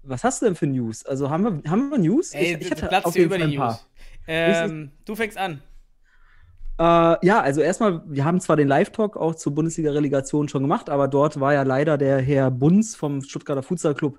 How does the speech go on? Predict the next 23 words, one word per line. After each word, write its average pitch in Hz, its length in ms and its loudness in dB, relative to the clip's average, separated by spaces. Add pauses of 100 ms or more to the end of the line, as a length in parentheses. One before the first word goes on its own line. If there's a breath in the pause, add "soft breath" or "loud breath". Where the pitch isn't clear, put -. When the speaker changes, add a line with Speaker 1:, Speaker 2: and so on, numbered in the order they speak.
Speaker 1:
nicht 143 380 0
am 185 160 -2
Start. 208 400 -10 (460 loud breath)
Ähm, 156 500 0 (140)
leider, 160 420 -2
wegen, 131 400 -2
äh, 127 220 2
anscheinend 131 400 -2
Verbindungsproblemen 196 840 2
und 196 80 -4
so 190 120 -6
weiter. 196 320 -8 (320 loud breath)
Aber 196 400 0 (260 soft breath)
wir 135 140 -2
haben 226 480 0 (240)
den 143 260 4
letzten 190 640 -2 (220)
Bundesligisten, 190 1000 0
den 131 160 0
Bundesliga-Relegationssieger 151 1300 0
Stuttgarter 131 680 -6
Futsal 120 480 -6
Club. - 320 -14